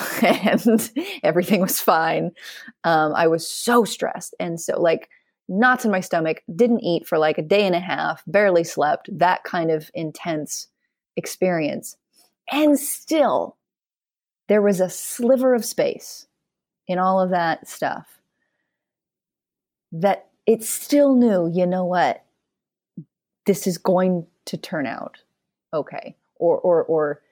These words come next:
be okay, or, or this will pass, or, you know, I, I don't even have the words for what that little sliver was saying to me, but it was just a knowing of, y-, this, it, it's temporary. This, this is not the true thing. This is the mess that happens inside of the true thing.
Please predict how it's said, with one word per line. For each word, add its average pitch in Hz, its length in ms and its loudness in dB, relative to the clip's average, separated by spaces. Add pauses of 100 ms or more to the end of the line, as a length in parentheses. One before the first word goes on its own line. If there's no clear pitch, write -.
(320)
be 185 180 4
okay, 160 220 0
or, - 80 2 (120)
or 202 100 2
this 208 160 0
will 208 100 2
pass, - 520 -4
or, 190 160 2
you - 80 0
know, - 100 2
I, - 160 2
I 214 60 6
don't 240 100 4
even 220 100 2
have 202 140 0
the 180 80 2
words 170 260 2
for - 120 -6
what 165 140 2
that - 100 2
little 160 160 -2
sliver 170 320 0
was 156 200 -6
saying 180 360 -4
to - 100 -10
me, 143 160 -4
but 151 220 -2 (520)
it 214 80 4
was 220 120 2
just 220 240 2
a 226 40 4
knowing 208 460 -2 (100)
of, 160 400 -2 (1800)
y-, 185 240 0
this, 220 320 0
it, - 300 -4 (100)
it's 208 200 0
temporary. 175 680 -2 (180)
This, 190 300 0
this 233 300 4
is 208 160 4
not 185 180 2
the 185 80 2
true 170 280 2
thing. 147 340 -6
This 175 200 0
is 165 180 0
the 175 100 2
mess 175 320 2
that 175 100 0
happens 165 400 -2
inside 165 320 -2
of 160 140 0
the 156 60 0
true - 240 -6
thing. - 340 -12